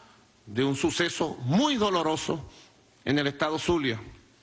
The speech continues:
donde un grupo de personas al frente de una universidad, dice la investigación preliminar, fue a abordar,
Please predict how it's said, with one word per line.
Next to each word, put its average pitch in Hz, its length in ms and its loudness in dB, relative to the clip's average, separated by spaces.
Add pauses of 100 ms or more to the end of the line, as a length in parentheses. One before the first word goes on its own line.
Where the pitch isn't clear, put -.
(1000)
donde 120 320 0
un 135 120 2
grupo 135 760 2
de 127 120 0
personas 160 600 -2
al 131 80 0
frente 151 340 -2
de 170 40 2
una 175 140 0
universidad, 170 800 0 (1800)
dice 151 480 0
la 170 80 2
investigación 143 720 2
preliminar, 151 880 0 (2250)
fue 139 420 2
a 147 60 2
abordar, 151 760 0